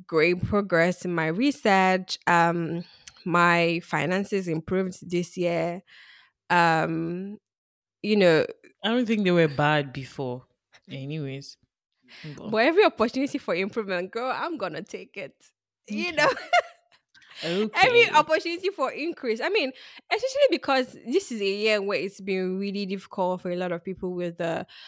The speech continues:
Speaker 1: um, rise in cost of living and
Speaker 2: Jeez.
Speaker 1: inflation, hike in electricity, you know, all of that. It was, it's generally been really difficult for the larger population. So I feel really grateful, like, truly thankful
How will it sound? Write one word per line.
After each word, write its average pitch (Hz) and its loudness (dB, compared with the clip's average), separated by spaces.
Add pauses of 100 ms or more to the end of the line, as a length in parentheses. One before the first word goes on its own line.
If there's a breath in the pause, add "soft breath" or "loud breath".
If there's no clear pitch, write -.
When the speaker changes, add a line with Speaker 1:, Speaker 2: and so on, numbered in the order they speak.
(340 loud breath)
Speaker 1:
um, 180 -2
rise 196 2
in 170 -6
cost - -8
of 170 -6
living 185 -2
and 170 -2
Speaker 2:
Jeez. - -4
Speaker 1:
inflation, 175 0
hike 185 2
in 175 0
electricity, 165 -4
you 190 -2
know, 147 0
all 180 2
of 170 -4
that. - 0
It - -10
was, 208 4
it's - -2 (100)
generally 226 4
been 185 -2
really 190 -2
difficult 185 -6
for 175 -8
the 170 -4
larger 170 0
population. 170 -8
So 151 -2 (340 soft breath)
I 185 0
feel 247 0
really 202 -4
grateful, 170 -2
like, 127 -6 (160)
truly 220 -2
thankful 214 -4